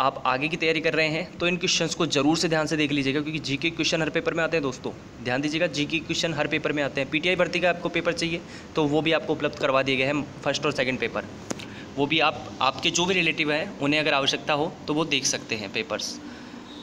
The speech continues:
तो जैसा कि यहाँ पर पहला प्रश्न जो,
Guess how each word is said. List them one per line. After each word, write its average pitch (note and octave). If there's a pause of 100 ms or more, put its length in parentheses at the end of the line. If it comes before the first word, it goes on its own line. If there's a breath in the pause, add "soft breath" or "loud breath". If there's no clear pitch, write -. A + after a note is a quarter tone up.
(1000)
तो D3
जैसा D3+
कि F3+
यहाँ C3
पर D#3+ (160)
पहला D3
प्रश्न D#3+ (420)
जो, B2+